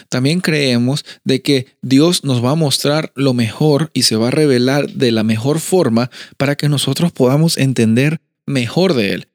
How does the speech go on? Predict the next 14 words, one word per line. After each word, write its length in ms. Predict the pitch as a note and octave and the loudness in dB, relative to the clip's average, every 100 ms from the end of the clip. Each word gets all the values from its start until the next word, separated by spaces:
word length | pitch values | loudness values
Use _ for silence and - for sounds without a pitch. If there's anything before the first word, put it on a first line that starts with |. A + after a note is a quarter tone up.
| _ _ | _ _
No 80 | D#3+ | -6
te 160 | F#3 G3+ | 0 0
digo 240 | G#3 F#3+ | 2 2
que 240 | D3 A#2 C3 | 0 0 2
en 80 | |
la 140 | A#2+ A2 | 2 2
Biblia, 420 | C3+ D#3 D#3 D3 - - - | 2 2 2 -2 -8 -20 -8
al 280 | A#2 A2+ | -6 -2
terminar 440 | A#2+ A2+ A2+ A#2+ C3+ | -2 0 2 2 2
de 120 | B2+ | 2
leerla, 320 | A#2+ B2 B2+ | 2 2 0
vas 180 | A2+ - | 0 -2
a 60 | C3 | -2
conocer 520 | A#2 G#2+ - A#2 | 0 0 0 -2